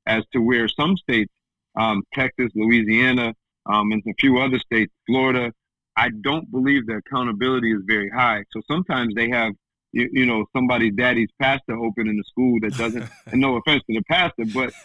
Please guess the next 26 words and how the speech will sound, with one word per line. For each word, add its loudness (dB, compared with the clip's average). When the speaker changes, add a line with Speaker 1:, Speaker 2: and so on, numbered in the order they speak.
Speaker 1:
that -2
doesn't 2
really 4
understand, 2
understand 0
education, -2
Speaker 2:
Yeah. -8
Speaker 1:
you -2
know, 0
eh, -2
and, 4
and, 2
you 0
know, 2
they 0
just -2
have 0
some -4
of -4
everybody -2
open -4
in -4
the -8
school -4
because -4
they 0